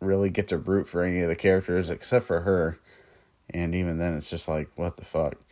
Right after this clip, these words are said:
Um, yeah, there were a lot of moments where I just kinda laughed out loud at just how silly some of this shit was, and, um, and just some of the character decisions, especially with the girl. It's just like,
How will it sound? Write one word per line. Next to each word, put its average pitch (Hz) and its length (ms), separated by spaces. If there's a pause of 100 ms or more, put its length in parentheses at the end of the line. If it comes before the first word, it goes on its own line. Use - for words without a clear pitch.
(920)
Um, 78 560 (1700)
yeah, 104 340 (140)
there 120 160
were 123 100
a 110 100
lot 104 180
of 101 60
moments 92 460
where 92 100
I 92 100
just 85 220
kinda 95 200
laughed 85 360
out 87 200
loud 87 300
at 85 160
just 95 160
how 90 160
silly 87 480
some 90 240
of 90 80
this 87 160
shit - 300
was, 87 480
and, 82 260 (920)
um, - 480 (800)
and 98 140
just 92 160
some 101 160
of 92 80
the 82 80
character 82 440
decisions, 85 580
especially 90 460
with 85 160
the 80 80
girl. 73 420
It's - 160
just - 160
like, 82 240